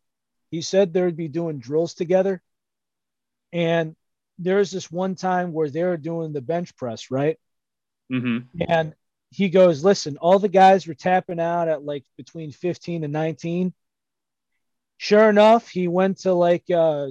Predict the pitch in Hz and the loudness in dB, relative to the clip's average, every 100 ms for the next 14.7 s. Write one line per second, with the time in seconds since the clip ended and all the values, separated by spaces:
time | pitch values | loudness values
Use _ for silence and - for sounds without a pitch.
0 | 127 160 185 196 - 180 180 185 - 165 | -10 -4 -2 -2 -4 0 0 0 -6 -8
1 | 175 202 202 _ _ 180 175 185 175 175 | -4 -4 -6 _ _ -6 0 0 0 -2
2 | 202 208 185 165 139 185 196 165 135 151 | 0 0 0 -2 0 2 4 2 -4 -6
3 | 185 196 156 190 185 160 170 160 131 202 | -6 -8 -2 0 2 0 -6 -8 -4 -2
4 | 180 131 131 139 151 143 160 139 185 175 | -2 -6 -12 -12 -10 -8 -8 -8 -8 -8
5 | - 147 151 127 156 160 160 - 156 151 | -8 -8 -8 -4 0 2 0 -2 -4 -2
6 | 147 143 127 156 135 135 - - 151 139 | -4 -6 -10 -10 -8 -8 -10 -8 -6 -6
7 | - 151 147 - 135 151 143 147 135 _ | -4 -2 -2 -6 -2 0 2 0 -2 _
8 | _ _ 151 175 226 233 214 185 151 117 | _ _ 0 4 6 6 2 0 -2 0
9 | 208 226 - 170 170 165 151 135 151 214 | 0 0 -4 -2 -2 -2 -8 -10 -6 -4
10 | 180 185 160 180 190 175 - 220 226 175 | -4 -4 -2 0 2 0 -4 -2 0 -2
11 | 165 151 160 175 175 - 175 135 165 156 | -6 -8 -4 -4 -4 -6 -10 -4 -2 -2
12 | 127 _ _ _ _ 247 254 254 220 - | -6 _ _ _ _ -2 0 0 -2 -10
13 | _ _ _ _ _ _ _ _ - 160 | _ _ _ _ _ _ _ _ -4 -4
14 | - 139 135 156 151 156 160 | -4 -8 -2 0 2 0 0